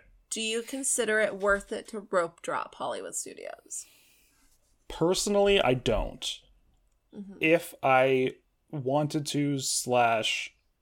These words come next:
Speaker 2: cared enough about Rock and Roller Coaster and Tower of Terror and Star Wars, yes, I do think it is. Because those
Speaker 1: Okay.
Speaker 2: lines get,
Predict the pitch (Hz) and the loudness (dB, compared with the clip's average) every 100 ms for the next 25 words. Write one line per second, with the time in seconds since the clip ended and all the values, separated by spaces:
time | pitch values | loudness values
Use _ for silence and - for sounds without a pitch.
0 | _ _ _ _ _ _ - 147 147 139 | _ _ _ _ _ _ 0 2 4 4
1 | 139 127 117 120 - - 131 120 117 110 | 2 2 2 2 -4 -10 -8 -2 0 2
2 | 113 107 127 120 127 123 117 117 123 - | 0 0 0 0 0 0 0 0 0 0
3 | 117 - 135 131 131 147 143 - 135 127 | -4 -4 -4 0 2 2 0 -2 0 2
4 | 131 127 127 117 113 113 - - 117 120 | 0 -2 -2 -2 -2 -4 -8 -8 -4 -2
5 | 123 120 - 107 104 107 123 131 151 180 | -2 -4 -4 0 0 0 -2 -2 -2 -2
6 | - - - _ _ _ _ _ _ _ | -4 -6 -8 _ _ _ _ _ _ _
7 | - 104 - - - - 127 120 110 104 | -6 -6 -6 -8 -8 -4 -2 -2 -4 -4
8 | 92 92 - - - - _ - 117 143 | -2 -2 -4 -8 -14 -20 _ -4 0 4
9 | 151 143 139 135 135 - - 120 123 120 | 4 4 4 4 4 0 -6 -4 -2 -2
10 | 117 120 117 113 - - _ _ _ _ | -4 -6 -6 -6 -6 -8 _ _ _ _
11 | _ _ _ _ _ _ - 123 127 110 | _ _ _ _ _ _ -18 -4 0 0
12 | 98 - | -2 -6